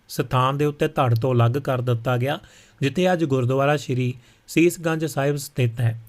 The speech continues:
ਇਹ ਜਿਹੜਾ ਸਥਾਨ ਅੱਜ ਵੀ ਤਿਆਗ, ਧਰਮ ਤੇ ਆਜ਼ਾਦੀ ਦੀ ਰੱਖਿਆ ਦਾ ਜਿਉਂਦੀ ਜਾਗਦੀ ਜਿਹੜੀ ਹੈ ਉਦਾਹਰਣ ਹੈ।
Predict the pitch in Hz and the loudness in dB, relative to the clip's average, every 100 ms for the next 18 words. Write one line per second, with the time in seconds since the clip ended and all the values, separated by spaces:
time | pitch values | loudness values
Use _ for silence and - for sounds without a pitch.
0 | - - - 139 143 135 135 135 127 117 | -20 -20 -2 2 4 2 0 0 -2 0
1 | 123 147 - 147 120 131 151 143 131 131 | 0 0 0 0 2 0 -2 0 2 2
2 | 156 - - 131 120 147 - 170 170 127 | 0 -2 2 4 2 0 -2 -2 0 2
3 | 123 123 139 143 120 113 127 123 143 - | 2 2 0 0 0 -2 -2 0 0 -2
4 | - _ _ 123 117 160 170 180 139 131 | -20 _ _ 0 2 4 2 0 0 -2
5 | 127 143 131 127 127 139 - 170 143 127 | -2 -2 -2 -2 -2 -4 -4 -2 2 4
6 | 120 113 113 | 6 6 4